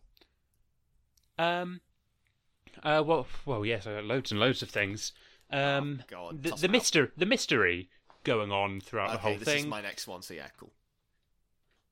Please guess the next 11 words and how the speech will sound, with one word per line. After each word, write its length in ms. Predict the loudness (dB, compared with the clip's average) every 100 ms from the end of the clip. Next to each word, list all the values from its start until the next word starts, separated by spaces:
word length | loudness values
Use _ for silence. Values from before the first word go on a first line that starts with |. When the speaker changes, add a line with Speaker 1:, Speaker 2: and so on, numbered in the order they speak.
| _ 4
Speaker 1:
Th-, 180 | 6 8
this 140 | 6
is 120 | 4
your 120 | 2
next 200 | 0 -2
one? 140 | -4 -6 _ _ _
Speaker 2:
Yeah, 140 | -10 -8 -8
yeah, 60 |
so 160 | -8 -8
go 80 | -10
on. 160 | -14